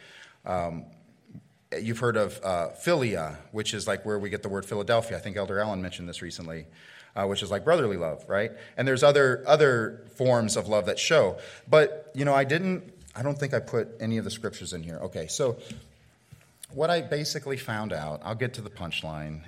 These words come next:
is that, um, the, the, the Septuagint uses the word agape, and it uses the word agape in tons of other places, and it is a very broad meaning of the word love. So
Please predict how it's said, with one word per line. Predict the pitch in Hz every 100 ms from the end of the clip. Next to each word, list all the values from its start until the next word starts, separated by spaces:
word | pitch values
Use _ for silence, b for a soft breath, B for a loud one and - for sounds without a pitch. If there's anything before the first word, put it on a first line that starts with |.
| -
is | 104 101
that, | 107 104 101 101 -
um, | 101 92 87 90 B B B B B B B B B -
the, | 110 113 107 101 - -
the, | 92 110 - - -
the | 101
Septuagint | - 107 - 135 131 127 110
uses | 113 107 98
the | 107
word | 98 92
agape, | 90 87 85 78 73 80 -
and | 107
it | 110
uses | 117 139 131 123 -
the | 113
word | 110 101
agape | 98 104 101 98 90 92
in | 95 90 90 87 - -
tons | - 147 147
of | 120
other | 113 107
places, | 104 113 101 - 90 85
and | - 117
it | 113
is | 127 120
a |
very | 113 120 117 113
broad | - 98 107 110 110 107 92 - B B B -
meaning | 107 127 127 113
of | 107 -
the |
word | 98 101 92
love. | 95 87 80 -
So | 139 127